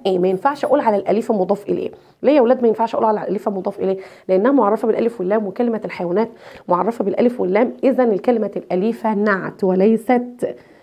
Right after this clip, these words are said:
آه، مضاف إليه. نعت. طب ال-، والمفترسة ده نعت تاني؟ لا، الواو ده حرف عطف، والمفترسة اسم معطوف، اسم معطوف. طبعًا الكبار هيعرفوها، اللي هو من أول، آه، سنة تانية إعدادي هيعرفوا يعني إيه اسم معطوف،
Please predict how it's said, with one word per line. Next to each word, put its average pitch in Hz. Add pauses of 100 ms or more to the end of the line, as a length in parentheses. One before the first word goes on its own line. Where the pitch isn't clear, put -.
(340)
آه، 190
مضاف 190
إليه. - (240)
نعت. -
طب 240
ال-، 233 (100)
والمفترسة 247
ده 240
نعت 262
تاني؟ 311
لا، - (120)
الواو 214
ده 233
حرف 240
عطف، 262
والمفترسة 220 (400)
اسم 247
معطوف، -
اسم 247
معطوف. 175
طبعًا 226
الكبار 214
هيعرفوها، 220 (380)
اللي 190
هو 220
من 190
أول، 202
آه، 180
سنة 214
تانية 202
إعدادي 196
هيعرفوا 202
يعني 185
إيه 208
اسم 208
معطوف، -